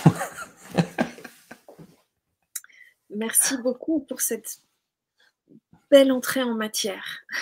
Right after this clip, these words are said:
Speaker 2: <laughs> Alors, j'ai une question ici de, évidemment, ça a bougé. Mais qui sont
Speaker 1: Hmm.
Speaker 2: les Arcturiens ? Stéphane, s'il te plaît.
Speaker 1: Oui.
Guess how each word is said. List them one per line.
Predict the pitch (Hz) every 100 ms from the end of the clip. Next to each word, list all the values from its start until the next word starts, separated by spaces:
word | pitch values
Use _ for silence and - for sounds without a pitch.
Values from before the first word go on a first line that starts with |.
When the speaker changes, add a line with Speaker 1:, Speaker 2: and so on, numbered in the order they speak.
| -
Speaker 2:
<laughs> | 214 - - - _ _ _ _ _ - 302 311 - - - - -
Alors, | 214 190 - - _ _ _ _ _ _ _ _ _ _ _ _ _ _ _ -
j'ai | -
une | 226 233
question | 233 233 269
ici | 262 208 - 233 233 254 240
de, | 214 202 196 196 196 190 202 - _ _ _ _ _ _ _ _ _ _ _ _ _ _ _ _
évidemment, | 220 196 202 190 196
ça | -
a | 190
bougé. | 180 190 220 233 269 285 _ - - - _ 202
Mais |
qui | - -
sont | 262 320
Speaker 1:
Hmm. | 311
Speaker 2:
les | 240 247
Arcturiens ? | - - - 240 233 233 233 240 _ _ _ _ _ _ _
Stéphane, | - - 202 - 196
s'il | 196 277
te | -
plaît. | 180 - - - _ _ -
Speaker 1:
Oui. | 120 -